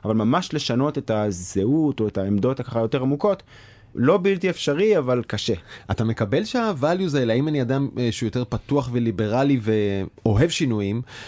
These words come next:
Speaker 2: לעומת אני, האם אני אדם
Speaker 1: לגמרי.
Speaker 2: שמרן ששונא שינויים ורוצה שהדברים יישארו כמו שהם, אה, זה באמת משהו שהוא ברמה גנטית, הוא כאילו מקודד לי לתוך הגוף וזה לא ישתנה לעולם?
Speaker 1: יש עדויות ממחקרים שמתחילים להראות ש-, שיש לזה מרכיב כזה,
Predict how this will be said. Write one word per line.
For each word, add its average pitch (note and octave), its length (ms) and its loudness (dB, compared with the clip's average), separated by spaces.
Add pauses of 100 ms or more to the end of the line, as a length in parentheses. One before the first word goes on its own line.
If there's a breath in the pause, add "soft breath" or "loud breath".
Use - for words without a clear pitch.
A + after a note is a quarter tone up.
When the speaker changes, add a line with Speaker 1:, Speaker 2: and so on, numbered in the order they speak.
Speaker 2:
לעומת C3 340 4
אני, D3 140 0
האם B2+ 260 0
אני C3+ 160 2
אדם B2 120 2
Speaker 1:
לגמרי. C3 120 2
Speaker 2:
שמרן B2+ 540 2
ששונא A#2 540 -2
שינויים C3+ 340 0
ורוצה A2+ 340 0
שהדברים A#2+ 360 -2
יישארו A#2 240 -2
כמו D#3+ 220 0
שהם, D#3 380 -2 (540 loud breath)
אה, G#2+ 360 2
זה G2+ 180 0
באמת C3+ 160 2
משהו C#3+ 260 -4
שהוא B2+ 140 0
ברמה G#2+ 400 0
גנטית, A2 640 -2
הוא A2 180 -2
כאילו G2 480 0
מקודד A#2 540 0
לי C#3 80 0
לתוך B2+ 280 -4
הגוף A#2 300 -2
וזה G#2+ 180 0
לא G#2 120 0
ישתנה A2+ 280 -4
לעולם? G#2 320 0
Speaker 1:
יש G3 180 0
עדויות D3 380 4
ממחקרים C3+ 460 0
שמתחילים A#2+ 560 0
להראות A2 360 2
ש-, - 120 -4 (880)
שיש A#2 420 0
לזה A#2+ 160 0
מרכיב A2+ 440 0
כזה, G2+ 340 0